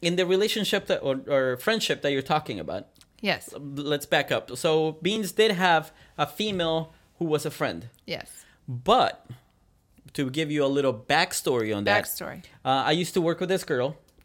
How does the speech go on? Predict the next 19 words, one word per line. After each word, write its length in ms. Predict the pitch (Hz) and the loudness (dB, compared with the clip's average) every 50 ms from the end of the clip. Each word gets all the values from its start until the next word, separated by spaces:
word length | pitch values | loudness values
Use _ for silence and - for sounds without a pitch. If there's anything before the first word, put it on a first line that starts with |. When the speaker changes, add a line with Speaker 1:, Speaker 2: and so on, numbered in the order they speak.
| _ - 135 | _ -6 0
Speaker 1:
this 200 | 147 175 170 - | 0 0 2 2
girl, 260 | - 190 190 196 175 | 2 4 4 4 6
and 140 | 175 170 170 | 4 4 4
Speaker 2:
Backstory. 60 | 165 | 2
Speaker 1:
another 240 | 165 165 151 139 127 | 2 0 0 0 -2
girl. 320 | 113 110 110 131 156 151 - _ _ _ - | -2 -2 -4 -4 -4 -6 -12 _ _ _ -20
Speaker 2:
Yes. 320 | 202 175 - - - - - - | -18 -18 -18 -18 -20 -20 -12 -6
Speaker 1:
It 80 | 127 | -4
was 160 | 117 117 113 - | -4 -2 -2 -4
the 100 | 139 123 | -4 -2
three 220 | - 170 175 190 | 2 4 4 6
of 120 | 196 175 156 | 4 4 4
us. 200 | 160 165 160 165 - | 2 0 0 0 -2
We 160 | 165 185 190 | -2 0 0
were 140 | 175 170 156 | 0 0 0
working 420 | 156 185 185 185 - 185 175 160 | 2 0 0 0 0 -4 -4 -2
really 300 | 151 165 175 175 160 151 | 0 2 2 2 0 0
closely 500 | 131 - - - 165 160 135 - 151 143 131 | -4 -6 -4 0 0 0 0 -2 -4 -8 -8
together. 440 | - 147 131 131 107 85 - - | -6 -4 -2 -2 -2 -2 -4 -10